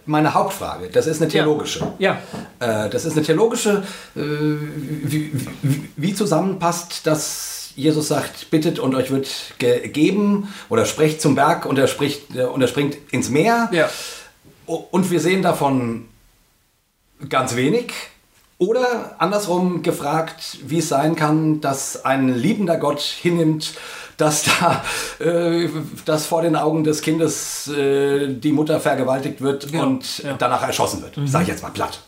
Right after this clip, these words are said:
Speaker 1: Bumm.
Speaker 2: Ja, ist nicht platt, weil
Speaker 1: So.
Speaker 2: genau das
Speaker 1: Ja,
Speaker 2: passiert.
Speaker 1: genau.
Speaker 2: Ständig.
Speaker 1: Passiert.
Speaker 2: Ja. Ja.
Speaker 1: Und du, also deine, deine Antwort wäre jetzt, oder zumindest dein Hinweis, ähm,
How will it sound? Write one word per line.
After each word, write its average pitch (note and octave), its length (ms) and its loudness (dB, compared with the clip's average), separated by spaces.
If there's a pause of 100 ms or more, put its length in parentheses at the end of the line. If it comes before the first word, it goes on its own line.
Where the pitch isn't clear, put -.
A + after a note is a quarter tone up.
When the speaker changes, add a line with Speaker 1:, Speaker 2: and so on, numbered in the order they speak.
Speaker 1:
Bumm. - 220 -12 (100)
Speaker 2:
Ja, E3 180 4
ist E3+ 120 0
nicht F3 160 -2
platt, C#3 200 2
weil C#3 180 4
Speaker 1:
So. C3+ 80 -4
Speaker 2:
genau D3+ 200 2
das D#3 140 2
Speaker 1:
Ja, B2+ 120 0
Speaker 2:
passiert. D3 340 0
Speaker 1:
genau. G2+ 160 0
Speaker 2:
Ständig. B2 360 -6
Speaker 1:
Passiert. F2 460 -2 (180)
Speaker 2:
Ja. C3+ 80 -8
Ja. - 60 -10 (520)
Speaker 1:
Und E3 340 2 (360)
du, E3 360 2 (160)
also D3+ 400 2 (400)
deine, D3+ 760 0
deine D3 300 0
Antwort G#3 360 -2
wäre F#3 340 -2
jetzt, E3+ 360 -2
oder C3 220 -2
zumindest B2+ 300 -2 (200)
dein A#2 380 -2
Hinweis, G#3 920 0 (340)
ähm, D3+ 800 4